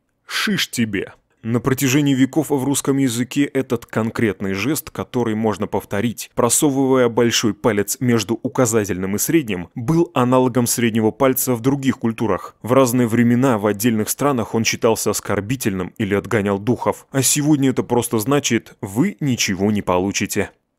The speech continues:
«С меня довольно». Приставив ребро ладони к горлу, вы дадите понять, что вам достаточно, или вы устали от этого.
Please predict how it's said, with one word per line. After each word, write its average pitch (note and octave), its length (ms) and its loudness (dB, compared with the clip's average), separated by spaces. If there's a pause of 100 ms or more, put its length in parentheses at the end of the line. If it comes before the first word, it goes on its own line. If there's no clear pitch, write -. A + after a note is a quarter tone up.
(220)
«С - 180 -2
меня C3 400 2
довольно». G#2 800 0 (220)
Приставив D3 600 2
ребро C3 400 4
ладони A#2 440 2
к G#2+ 40 -4
горлу, A2+ 720 0
вы G#2+ 180 -2
дадите A2+ 400 0
понять, G#2+ 340 0
что - 220 -4
вам G2 220 -2
достаточно, G2+ 840 -2
или A#2+ 160 0
вы A#2+ 140 2
устали B2 560 0
от F#2+ 220 -2
этого. F#2 340 -2